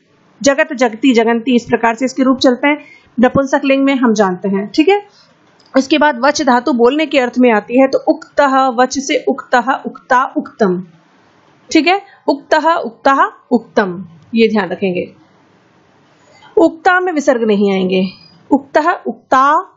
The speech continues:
उक्तम, ये स्त्रीलिंग में है। ग्रह धातु से त प्रत्यय करके गृहीतः, गृहीता, गृहीतम, ये बनेंगे। और इसमें एक confusion का एक बहुत ही अच्छा point उसके पास होता है, जो गृहीत है, पहली बात तो इसको रकार कर देता है वो नीचे,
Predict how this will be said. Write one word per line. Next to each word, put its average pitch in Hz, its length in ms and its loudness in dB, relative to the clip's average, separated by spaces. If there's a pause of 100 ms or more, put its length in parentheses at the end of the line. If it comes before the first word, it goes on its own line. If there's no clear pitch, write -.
उक्तम, 202 480 -4 (280)
ये 233 100 4
स्त्रीलिंग 247 440 2
में 196 100 2
है। 190 200 -6 (300)
ग्रह 330 280 4
धातु 294 340 -4
से 339 140 0
त 339 180 -10
प्रत्यय 254 420 0
करके 233 420 -2
गृहीतः, 233 840 0
गृहीता, 233 920 0
गृहीतम, 233 540 2 (120)
ये 233 340 0
बनेंगे। 190 460 -2 (260)
और 226 180 0
इसमें 370 380 0 (240)
एक 262 140 -2
confusion 330 460 0
का 339 120 0
एक 330 240 -2
बहुत 302 280 0
ही 330 60 -4
अच्छा 294 280 -2
point 277 280 0
उसके 277 200 0
पास 254 280 0
होता 240 200 -2
है, 269 80 2
जो 294 100 -2
गृहीत 254 460 2
है, 214 120 2
पहली 233 320 -2
बात 220 260 0
तो 254 60 6
इसको 247 340 0
रकार 226 280 0
कर 233 160 -2
देता 226 260 0
है 233 160 -2
वो 233 100 0
नीचे, 233 420 2